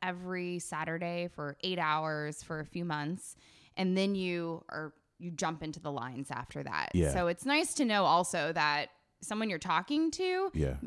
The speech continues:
Speaker 1: even if it is their first call, talking to someone who's contemplating suicide,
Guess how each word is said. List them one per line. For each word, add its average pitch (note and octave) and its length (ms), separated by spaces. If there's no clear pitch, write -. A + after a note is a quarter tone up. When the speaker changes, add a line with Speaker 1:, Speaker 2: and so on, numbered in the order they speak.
Speaker 1:
even G3+ 180
if - 100
it - 140
is E3 220
their F#3+ 160
first G#3 420
call, F#3+ 580
talking G3+ 360
to G#3 80
someone A3 340
who's G#3+ 160
contemplating A3 600
suicide, A3+ 640